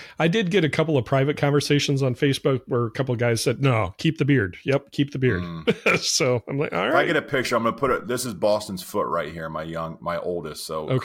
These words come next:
Speaker 2: Craig, you're, if I get a photo, maybe I'll have Brittany do it 'cause
Speaker 1: Oh,
Speaker 2: she's good
Speaker 1: great.
Speaker 2: at this. She Photoshopped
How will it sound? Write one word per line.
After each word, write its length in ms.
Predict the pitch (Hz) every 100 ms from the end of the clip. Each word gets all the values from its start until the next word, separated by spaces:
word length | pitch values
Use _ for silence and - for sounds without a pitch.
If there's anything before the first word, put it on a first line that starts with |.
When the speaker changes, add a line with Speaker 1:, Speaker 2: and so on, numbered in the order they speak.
| 131
Speaker 2:
Craig, 80 | 113
you're, 380 | 98 123 131 - _ _ _
if 160 | 101 117
I 100 | 110
get 220 | 98 127
a 80 | -
photo, 880 | - - - - - - 120 117 -
maybe 240 | 127 156
I'll 80 | 156
have 260 | 131 104 90
Brittany 300 | 104 98 85
do 280 | 82 78
it 180 | 78 - _
'cause 220 | - -
Speaker 1:
Oh, 20 | 120
Speaker 2:
she's 260 | 135 127
good 140 | - 117
Speaker 1:
great. 80 | 107
Speaker 2:
at 60 | 82
this. 120 | 85
She 180 | - 147
Photoshopped 600 | 143 135 127 120 107